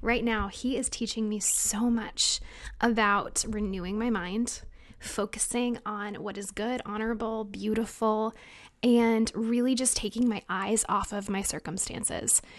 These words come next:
And I believe that this is a message that so many people need, not just in the postpartum season, but really in life <laughs> in general. This is an opportunity to just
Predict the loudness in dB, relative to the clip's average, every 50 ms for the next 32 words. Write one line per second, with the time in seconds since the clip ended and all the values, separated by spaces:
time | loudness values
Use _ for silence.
0 | -18 -18 -6 0 4 6 6 6 6 6 4 4 4 4 2 2 2 2 2 2
1 | 2 2 2 2 2 0 0 0 0 0 0 0 -2 -4 -4 -8 -14 -20 -20 _
2 | _ _ _ 0 2 4 4 4 2 0 2 2 2 2 0 -2 -10 -20 _ _
3 | _ _ _ _ _ 0 4 4 6 8 8 10 10 10 10 8 6 2 0 0
4 | 0 -2 -2 -2 -4 0 4 6 6 6 6 6 4 4 4 6 6 4 6 4
5 | 2 2 0 -2 0 2 2 2 2 0 -2 -2 -2 0 0 0 0 0 0 0
6 | 2 2 4 4 4 4 4 4 4 4 2 -2 _ _ _ _ _ _ 4 6
7 | 6 6 6 4 2 2 0 -2 -4 -6 -4 -2 0 2 4 4 4 4 4 2
8 | 4 4 4 4 4 2 2 2 0 -2 -4 -6 -12 -16 -16 -16 -14 -6 2 4
9 | 6 6 6 4 2 2 2 2 2 2 2 0 0 -2 -2 2 2 4 4 4
10 | 2 0 0 -2 -4 -6 -8 -14 -20 -20 -8 -2 0 2 2 2 2 2 2 2
11 | 2 2 0 -2 0 0 2 2 2 0 -2 -2 -6